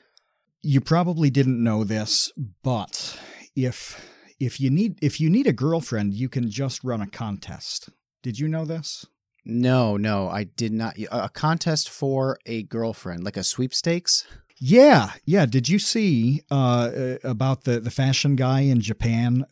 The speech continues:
Speaker 1: who had, uh, he brought up this really,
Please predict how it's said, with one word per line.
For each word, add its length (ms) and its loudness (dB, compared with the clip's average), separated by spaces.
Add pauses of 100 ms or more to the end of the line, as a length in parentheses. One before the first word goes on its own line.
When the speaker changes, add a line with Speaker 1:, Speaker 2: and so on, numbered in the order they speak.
Speaker 1:
who 420 0 (560)
had, 520 -6
uh, 200 -6 (120)
he 160 0
brought 280 0
up 160 -2
this 360 -2 (480)
really, 380 4